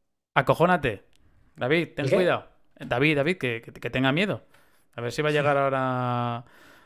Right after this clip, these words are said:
Speaker 1: la, el cl-, clavijo
Speaker 2: Lo guay que
Speaker 1: reino
Speaker 2: tenéis,
Speaker 1: y <laughs>
Speaker 2: lo guay que tenéis es que tenéis horarios diferentes, ¿sabes? En plan de, podéis convivir perfectamente sin pisaros unos a los otros y más o menos la audiencia será similar, ¿no?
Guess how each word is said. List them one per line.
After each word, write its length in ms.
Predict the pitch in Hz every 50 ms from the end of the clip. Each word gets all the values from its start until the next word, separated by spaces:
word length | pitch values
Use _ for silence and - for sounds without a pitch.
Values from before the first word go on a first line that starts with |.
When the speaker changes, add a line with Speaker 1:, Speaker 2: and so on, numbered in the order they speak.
| _ -
Speaker 1:
la, 1000 | - 127 131 127 127 127 123 123 123 120 120 120 117 117 117 113 113 113 117 - -
el 280 | - - - - - _
cl-, 220 | - - - - -
clavijo 380 | - 139 135 143 135 - 165
Speaker 2:
Lo 40 | -
guay 180 | 143 151 160 175
que 100 | 190 214
Speaker 1:
reino 20 |
Speaker 2:
tenéis, 520 | 226 220 190 170 147 143 139 135 131 127 123
Speaker 1:
y 80 | 127 - - - - -
<laughs> 400 | - - - - 202 - - -
Speaker 2:
lo 100 | - 165
guay 140 | 160 175 190
que 80 | 214 226
tenéis 260 | 226 226 240 226 190
es 80 | - -
que 80 | 196
tenéis 320 | - 196 196 208 202 202 202
horarios 640 | 190 185 180 180 190 196 190 - - - _ _ _ _ _ _ _ _ _ _ _ -
diferentes, 640 | 165 147 156 151 - 156 151 151 147 135 127 113 -
¿sabes? 300 | 165 175 196 180 135 143
En 100 | 139 135
plan 200 | 135 139 139 135
de, 260 | 135 131 131 127 127 -
podéis 240 | 139 135 151 147 -
convivir 420 | - 170 170 165 156 165 160 -
perfectamente 640 | - 147 135 - 160 - - 156 160 170 175 180 165
sin 200 | - 160 139 131
pisaros 460 | 143 135 131 151 151 156 156 151 -
unos 240 | 156 151 151 143 156
a 60 | 151
los 200 | 147 143 139 -
otros 340 | 165 165 175 170 160 - -
y 140 | 135 123 127
más 200 | 139 143 139 -
o 80 | 147
menos 220 | 147 147 151 139 143
la 60 | 135
audiencia 380 | 123 131 147 143 131 - 156
será 300 | 131 - 135 127 139 147
similar, 540 | 143 - - 147 135 123 123 135 127 - - 147
¿no? 200 | 185 202 -